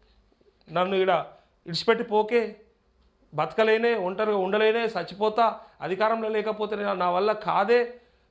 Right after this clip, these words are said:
నా ఆస్తులు లేకపోతే నా కుటుంబ ఆస్తులు అన్నీ కూడా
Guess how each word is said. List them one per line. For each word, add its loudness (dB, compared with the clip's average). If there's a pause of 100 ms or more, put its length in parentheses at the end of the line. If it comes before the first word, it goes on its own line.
(180)
నా -6
ఆస్తులు 0 (920)
లేకపోతే 0
నా 0 (1080)
కుటుంబ 2 (880)
ఆస్తులు 0
అన్నీ 0
కూడా 2